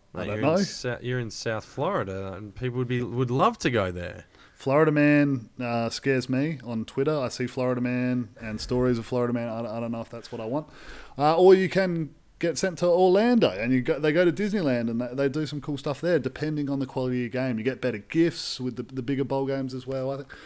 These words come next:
Speaker 2: I,
Speaker 1: it's,
Speaker 2: I,
Speaker 1: it's
Speaker 2: I
Speaker 1: like a
Speaker 2: mean,
Speaker 1: tiering thing.
Speaker 2: Yeah, I, I, I get, I get the concept, but I think, like you said,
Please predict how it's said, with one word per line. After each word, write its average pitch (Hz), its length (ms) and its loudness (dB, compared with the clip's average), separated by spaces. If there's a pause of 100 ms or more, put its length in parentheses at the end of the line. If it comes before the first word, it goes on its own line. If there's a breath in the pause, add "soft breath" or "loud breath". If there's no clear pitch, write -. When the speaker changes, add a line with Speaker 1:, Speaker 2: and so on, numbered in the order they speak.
(120)
Speaker 2:
I, 180 80 -2 (100)
Speaker 1:
it's, 190 320 -6
Speaker 2:
I, - 40 -14
Speaker 1:
it's 165 140 -8
Speaker 2:
I 226 40 4
Speaker 1:
like 202 100 4
a 190 40 6
Speaker 2:
mean, 123 100 0
Speaker 1:
tiering 127 500 4
thing. 135 320 0 (840 soft breath)
Speaker 2:
Yeah, 147 540 -4
I, 147 120 -2 (140)
I, 160 200 -4
I 170 60 2
get, 139 280 -2
I 135 80 0
get 185 180 -2
the 151 60 -6
concept, 151 800 -2
but 113 120 0
I 113 80 2
think, 139 240 -6
like 117 220 -10
you 101 120 -8
said, 110 400 -4